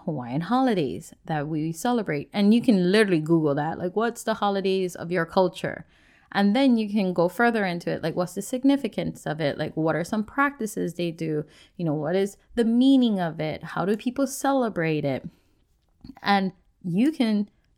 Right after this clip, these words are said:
replace whatever holidays that you're not into in wherever you live. Like, if there's some U S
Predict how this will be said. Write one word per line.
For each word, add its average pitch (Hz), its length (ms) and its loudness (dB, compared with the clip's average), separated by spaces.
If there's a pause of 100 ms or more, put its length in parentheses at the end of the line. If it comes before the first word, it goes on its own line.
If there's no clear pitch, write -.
(200)
replace 240 680 0
whatever 214 380 2
holidays 208 560 2
that 151 140 -2
you're 147 180 -2
not 208 260 2
into 240 540 4 (400)
in 175 540 2
wherever 170 280 0
you 233 140 2
live. 202 200 -2
Like, 170 120 0
if - 160 -6
there's 165 260 2
some 170 180 2
U 214 180 4
S 254 180 0